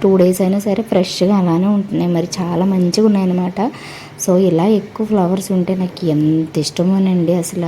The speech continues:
నాకు చాలా చాలా ఇష్టం. ఫ్లవర్స్ అయినా, బెలూన్స్ అయినా, ఇంటి నిండా ఉంటే నాకు చాలా ఇష్టం అనమాట. But, ఆ,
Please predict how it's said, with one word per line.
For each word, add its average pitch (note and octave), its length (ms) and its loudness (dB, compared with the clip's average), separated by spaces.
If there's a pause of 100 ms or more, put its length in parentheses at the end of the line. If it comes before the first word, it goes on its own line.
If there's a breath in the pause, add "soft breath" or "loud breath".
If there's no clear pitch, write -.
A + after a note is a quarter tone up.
(540 loud breath)
నాకు - 260 -2
చాలా E3+ 380 -2
చాలా F#3 200 2
ఇష్టం. F#3 320 -2 (260)
ఫ్లవర్స్ F3+ 440 2
అయినా, F3+ 300 0
బెలూన్స్ F3 540 2
అయినా, F3+ 240 2
ఇంటి F3 440 0
నిండా F#3 320 2
ఉంటే F3+ 300 0
నాకు F#3 280 -6
చాలా F3 360 -2
ఇష్టం F#3 280 -4
అనమాట. E3 440 -4 (540 loud breath)
But, E3 340 -2 (680)
ఆ, E3+ 240 -2